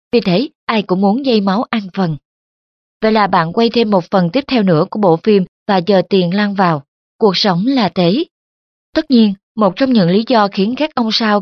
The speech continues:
kể về thời ở hầm ăn thức ăn của chó hào hứng như vậy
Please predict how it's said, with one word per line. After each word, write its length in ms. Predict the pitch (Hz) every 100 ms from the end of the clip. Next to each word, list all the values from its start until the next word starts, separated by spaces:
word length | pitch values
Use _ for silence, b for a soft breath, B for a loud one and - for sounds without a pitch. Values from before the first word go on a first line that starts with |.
| -
kể 160 | 170
về 260 | 196 220 175 -
thời 260 | 196 175
ở 220 | 165 165
hầm 300 | 202 254 180 165
ăn 180 | 220 202
thức 120 | 269
ăn 240 | - 208 180
của 120 | 190
chó 320 | 196 185 262 359 _
hào 200 | - 202
hứng 220 | 185 196 277
như 140 | 311
vậy 280 | 220 175 147